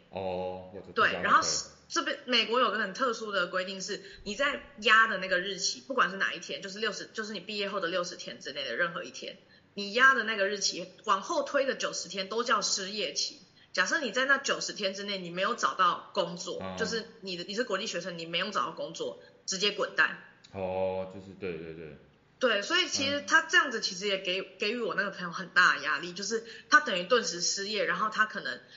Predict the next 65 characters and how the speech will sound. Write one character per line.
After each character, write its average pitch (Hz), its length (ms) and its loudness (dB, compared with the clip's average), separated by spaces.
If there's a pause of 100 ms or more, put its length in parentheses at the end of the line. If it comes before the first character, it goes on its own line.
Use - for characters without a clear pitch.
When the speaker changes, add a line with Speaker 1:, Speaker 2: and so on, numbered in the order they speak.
(160)
Speaker 2:
他 269 100 4
的 254 80 2
失 226 220 0
业 247 120 2
期 190 140 -4
就 196 140 -2
直 175 180 -6
接 190 180 2
从 - 360 -6 (180)
他 220 120 8
毕 220 200 -2
业 196 140 6
的 117 180 -2 (520)
隔 185 200 2
一 208 60 -2
天 185 180 -8
开 175 160 0
始 107 60 -6
算。 - 260 -10 (200)
Speaker 1:
对， 78 440 -4
对， 80 200 -6 (240)
像 220 200 -2
我 135 40 -2
们， 247 100 2
Speaker 2:
对， - 140 2
Speaker 1:
我 226 60 0
们， - 0 -
Speaker 2:
那 330 120 8
他， 320 160 4
Speaker 1:
对。 - 180 2
Speaker 2:
那 294 160 8
他 294 60 4
有 233 80 2
什 208 140 -6
么 175 80 -2
时 175 140 -4
间 190 140 0
可 190 120 -4
以 165 80 0
准 - 240 -8
备？ - 200 -6 (460)
Speaker 1:
这 147 120 -2
就 156 60 0
没 117 160 0
办 113 200 -4
法 90 80 -6
啊， 80 240 -6
他 113 80 -2
就 113 120 -8
是， 107 260 -8 (280)
像 214 160 -2
我 135 80 0
们， 110 260 -2
我 104 40 -4
们 104 100 -2
学 117 160 -2
术 143 100 -2
界 139 140 -2
也 95 80 0
是 98 80 -6
这 104 100 -4
样， 92 160 0
我 92 60 -4
们， 113 180 -2 (300)
我， 107 100 -2